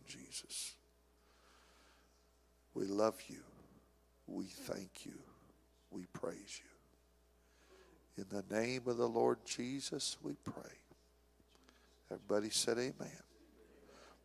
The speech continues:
Praise the Lord. Now, please get with your families. Do whatever you gotta do. Get your stuff.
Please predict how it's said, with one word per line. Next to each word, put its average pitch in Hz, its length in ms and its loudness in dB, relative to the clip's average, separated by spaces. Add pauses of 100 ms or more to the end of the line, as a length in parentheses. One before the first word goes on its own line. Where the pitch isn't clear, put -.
Praise 92 280 -2
the - 80 -2
Lord. - 360 -4
Now, - 160 -6
please 101 540 -4 (960)
get - 220 -4
with 95 180 -4
your 101 80 -8
families. 104 500 -6
Do 92 140 -2
whatever 95 260 4
you 101 120 -4
gotta 98 200 -4
do. 107 300 -6
Get - 220 -10
your 92 80 -8
stuff. - 440 -4